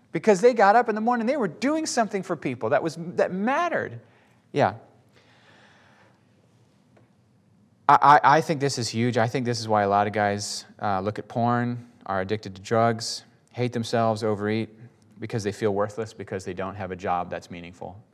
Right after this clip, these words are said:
And I'm not saying that women don't relate to this too, but I know for men, it's extremely important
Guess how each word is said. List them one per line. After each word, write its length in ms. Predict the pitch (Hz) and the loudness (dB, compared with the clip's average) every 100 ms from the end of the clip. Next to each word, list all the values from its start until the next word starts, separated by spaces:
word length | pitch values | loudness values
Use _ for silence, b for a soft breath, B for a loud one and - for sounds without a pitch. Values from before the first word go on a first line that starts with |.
| - | -14
And 260 | 95 95 90 | -12 -12 -12
I'm 240 | - 101 104 | -6 -6 -2
not 180 | 113 110 | -4 -4
saying 320 | - 131 139 | -4 -2 -2
that 120 | 127 | -2
women 260 | 120 127 127 | -2 -2 0
don't 220 | 123 120 - - | 0 -2 -6 -6
relate 380 | 113 113 120 117 | -2 0 0 -2
to 80 | |
this 220 | 113 110 - | -6 -6 -6
too, 280 | - 139 | -6 -6
but 160 | 135 110 | -4 -2
I 100 | 98 | -2
know 180 | 107 110 | -4 -6
for 180 | 110 104 | -6 -8
men, 520 | 92 98 110 147 190 - | -6 -4 0 -2 -4 -10
it's 240 | 101 - - | -12 -12 -12
extremely 1500 | 90 - - - - - 107 104 120 117 139 139 143 131 104 | -12 -12 -14 -14 -16 -20 -18 -14 -8 -4 0 0 0 -4 -6
important 560 | 90 - 98 - - | -8 -6 -6 -8 -20